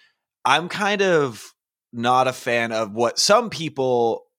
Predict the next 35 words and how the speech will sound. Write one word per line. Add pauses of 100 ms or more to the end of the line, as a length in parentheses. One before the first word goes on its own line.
(120)
who
wanna
go
like,
"What
about
the
positives
and
things?"
And
they
try
to
make
things,
like,
really
saccharine
and,
like,
"Oh,
like
that,"
what
was
the
guy
from
The
Office
who
had
that,
like,